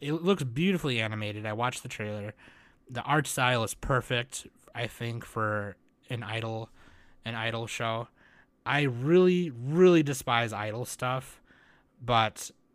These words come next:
um, in terms of, like, quality of art, this goes, like, way beyond. It's way better than the crappy Love Live art. It's way better than the, what Idolmaster looks like.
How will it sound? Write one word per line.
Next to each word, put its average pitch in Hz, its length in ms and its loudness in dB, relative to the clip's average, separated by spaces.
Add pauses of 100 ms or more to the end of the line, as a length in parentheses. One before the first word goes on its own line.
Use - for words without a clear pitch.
(120)
um, 107 540 -2 (880)
in 123 160 -4
terms 139 380 0
of, 110 160 -2
like, 110 440 -4
quality 117 380 -2
of 107 160 -6
art, 113 400 -4 (680)
this 123 240 -4
goes, 120 340 0
like, 110 360 -2
way 117 320 -4
beyond. 107 600 -4
It's 120 160 -10
way 151 240 2
better 120 280 -2
than 110 80 -8
the 101 100 -8
crappy 110 400 -4
Love 107 220 -6
Live 107 240 -6
art. 107 320 -6 (260)
It's 117 300 -14
way 123 240 -2
better 117 260 -4
than 113 220 -10
the, 104 300 -8 (560)
what 117 140 -4
Idolmaster 110 680 -6
looks - 240 -10
like. 107 380 -8